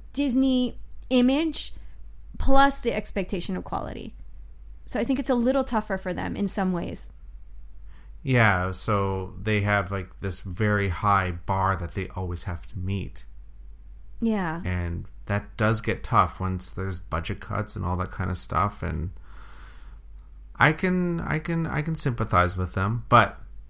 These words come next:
Speaker 2: that's no excuse.
Speaker 1: It's no excuse.
Speaker 2: <laughs> It's no excuse.
Speaker 1: We're angry. <laughs> No. I don't know
Speaker 2: But
Speaker 1: if I'm angry, but, you know, disappointed.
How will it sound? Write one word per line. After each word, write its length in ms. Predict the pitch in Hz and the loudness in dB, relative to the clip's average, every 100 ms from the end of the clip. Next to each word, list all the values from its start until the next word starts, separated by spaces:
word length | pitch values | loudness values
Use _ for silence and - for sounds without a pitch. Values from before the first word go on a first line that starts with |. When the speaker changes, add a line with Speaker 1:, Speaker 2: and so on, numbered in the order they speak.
| - | -8
Speaker 2:
that's 180 | - 98 | -6 -2
no 80 | 101 | -2
excuse. 560 | 80 - 64 - - - - - | -2 -6 -6 -6 -10 -12 -14 0
Speaker 1:
It's 260 | - - - | 2 2 2
no 120 | 254 | 4
excuse. 720 | 285 - 302 311 233 139 - 135 | 4 4 6 8 6 4 0 -2
Speaker 2:
<laughs> 40 | - | -4
It's 160 | - - | -8 2
no 140 | 120 143 | 2 2
excuse. 580 | - - - - - | -2 -6 -8 -4 0
Speaker 1:
We're 220 | 240 285 294 | 6 6 8
angry. 640 | 294 339 294 311 240 - | 8 10 8 10 8 8
<laughs> 40 | - | 6
No. 140 | 247 226 | 6 6
I 1200 | - 196 - - - - - - 494 494 427 339 277 | 2 2 0 0 -4 -2 -2 2 2 2 0 0 2
don't 120 | 285 | 4
know 100 | 320 | 8
Speaker 2:
But 140 | - | 10
Speaker 1:
if 0 | |
I'm 60 | 247 | 8
angry, 380 | 226 226 220 214 | 4 2 2 2
but, 280 | 196 190 311 | 2 0 0
you 120 | 392 | 2
know, 100 | 208 | 2
disappointed. 720 | 196 269 330 220 190 208 - | 2 -2 -2 -2 -4 -6 -8